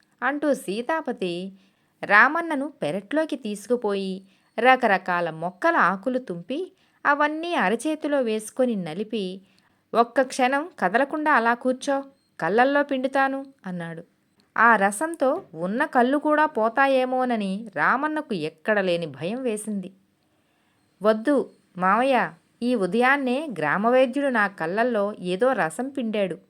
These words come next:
ఇది అది కలిసి వికటిస్తుందేమో అని నా భయం,"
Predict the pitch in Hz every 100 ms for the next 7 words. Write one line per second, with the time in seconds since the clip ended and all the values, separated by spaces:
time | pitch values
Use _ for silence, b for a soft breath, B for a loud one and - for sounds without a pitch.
0 | _ _ _ _ 196 214 208 330 302 254
1 | 302 285 262 262 262 339 208 175 254 302
2 | - 269 254 240 240 240 277 330 240 190
3 | 208 220